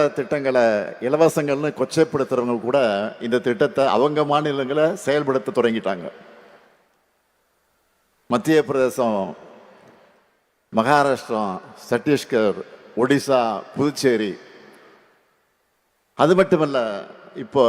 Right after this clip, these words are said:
கர்நாடகா, ஜார்க்கண்ட், இமாச்சல பிரதேஷ், மேற்கு வங்கம், சிக்கிம் என பத்து மாநிலங்கள்ல உரிமை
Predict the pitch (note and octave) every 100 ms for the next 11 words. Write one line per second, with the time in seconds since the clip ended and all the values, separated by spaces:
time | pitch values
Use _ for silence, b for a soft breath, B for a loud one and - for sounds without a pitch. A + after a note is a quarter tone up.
0 | A2 A#2+ C3 D#3 D3 B2 C3+ C#3+ C3+ -
1 | - - G#2+ B2 D3 A#2+ B2+ A#2 G#2+ -
2 | G#2+ B2+ D3 C3+ B2+ A#2 A2+ G#2 - -
3 | C3 C#3 B2+ A#2 A2+ A2 F#2+ - A2+ -
4 | C3 G2+ - - - - - _ _ _
5 | _ _ _ _ _ _ _ _ _ _
6 | D#3 F3 F3 C#3+ D3 G#3 E3 D3+ E3+ D#3
7 | D3 D3 D#3+ C#3+ G#2 - C3 C#3+ C3+